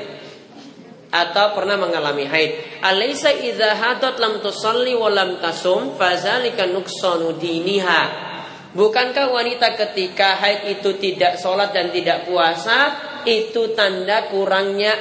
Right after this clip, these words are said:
agama wanita? Maka tadi lihat Nabi katakan, bukankah wanita ketika haid itu tidak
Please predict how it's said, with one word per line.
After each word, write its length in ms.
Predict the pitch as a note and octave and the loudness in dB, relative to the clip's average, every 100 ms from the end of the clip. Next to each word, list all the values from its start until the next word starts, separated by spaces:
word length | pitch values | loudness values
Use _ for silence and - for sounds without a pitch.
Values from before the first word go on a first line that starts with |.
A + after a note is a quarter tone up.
| F#3+ | 0
agama 640 | F#3 - D#3+ D3 D#3+ F#3 F3+ | -2 0 0 2 0 0 2
wanita? 800 | D#3+ D3+ C#3+ C3+ A#2 - C3+ A#2+ A2+ A2 - - - - - - - - - - D3+ | 2 0 -2 -4 -6 -6 -2 -2 -2 -8 -12 -14 -16 -20 -20 -20 -20 -20 -20 -6 -2
Maka 140 | D#3 | 0
tadi 240 | E3 F#3 G#3 | 2 2 2
lihat 400 | A3+ A3+ - G#3 | 4 4 4 0
Nabi 240 | G3 G#3 | 0 0
katakan, 560 | - F#3+ F#3 G#3 C4+ G4+ - - - - E3+ | 0 2 0 2 2 2 -4 -12 -14 -10 -2
bukankah 800 | F#3 F3+ G3 F3+ F3 C4 D#4 B3+ | 0 2 2 2 2 4 4 4
wanita 480 | G#3 G3 F#3+ A3+ | 2 0 0 0
ketika 840 | A3 G#3+ G3 F3 G3+ B3 - - - | 2 0 -2 0 4 4 0 -8 -2
haid 400 | G#3+ B3 A#3 A3 | 0 0 0 0
itu 80 | A#3 | 0
tidak 400 | A#3+ G#3 B3+ | 0 2 4